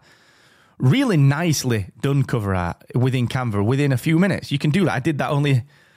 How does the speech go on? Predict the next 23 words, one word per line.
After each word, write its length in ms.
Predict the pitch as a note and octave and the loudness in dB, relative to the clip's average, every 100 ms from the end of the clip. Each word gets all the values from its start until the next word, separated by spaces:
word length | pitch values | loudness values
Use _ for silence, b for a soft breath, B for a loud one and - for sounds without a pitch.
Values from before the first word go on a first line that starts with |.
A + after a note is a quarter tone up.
| b b | b b
this 200 | E3 D3 | -4 0
week 380 | A#3 A#2+ - - | 0 -2 -6 -16
for 160 | - C3+ | -6 -2
a 140 | B2+ | 0
new 160 | C3+ C#3 | 2 0
podcast 380 | - F#3 F#3 - | 0 -4 -4 -4
that 100 | C3+ | -4
I'm 80 | A#2+ | -4
putting 240 | B2+ A#2 | -2 -2
together 260 | A2 A2+ G#2 | -2 0 0
with 120 | G2+ | 0
some 160 | G#2+ | -2
friends, 420 | G2+ A3 B3 A2 A2 | -2 0 0 2 0
and, 320 | - D3+ D3+ | 0 -2 -2
and, 220 | D#3 D#3 | -2 -2
and, 140 | D#3 D3 | -2 0
and 100 | D#3+ | -2
I 60 | |
did 240 | C#3+ B3 - | -2 -2 -2
it. 160 | - | -4
It 140 | - - | -4 -2
was, 160 | C#3 C3 | -2 -2
it's, 280 | D#3 - | -4 -4